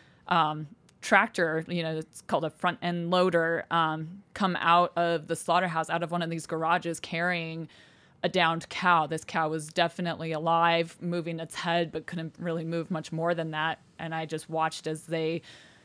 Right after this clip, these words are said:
drove this cow and disappeared behind, um, you know, s-, some truck that was just parked on the property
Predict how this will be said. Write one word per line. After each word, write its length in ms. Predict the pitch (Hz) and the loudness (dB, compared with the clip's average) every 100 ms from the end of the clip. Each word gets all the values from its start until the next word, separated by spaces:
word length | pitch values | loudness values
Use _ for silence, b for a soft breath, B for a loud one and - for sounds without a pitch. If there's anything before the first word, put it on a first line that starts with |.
| b | b
drove 400 | 160 165 170 165 | -2 2 4 4
this 220 | 170 165 - | 0 0 -6
cow 440 | - 160 160 175 | 0 4 6 4
and 220 | - 165 156 | 2 -4 -6
disappeared 640 | 165 175 - 165 170 165 | -6 -6 -6 -4 -2 -2
behind, 580 | 160 170 165 165 175 170 b b b b _ 180 | -4 -2 -2 -2 -4 -8 b b b b _ 4
um, 440 | 165 151 151 156 - | 4 4 0 -6 -8
you 100 | 180 | -4
know, 120 | 160 156 | -2 -4
s-, 120 | - | -6
some 420 | 175 - 165 160 - - | -4 0 0 -2 -10 -8
truck 260 | - 180 - | 2 2 4
that 100 | 160 | 0
was 100 | 160 | -2
just 180 | 165 - | -4 0
parked 240 | 160 160 | 0 0
on 140 | 160 | -4
the 80 | 160 | -4
property 760 | - 156 165 170 160 160 165 | -4 0 0 0 0 -2 -4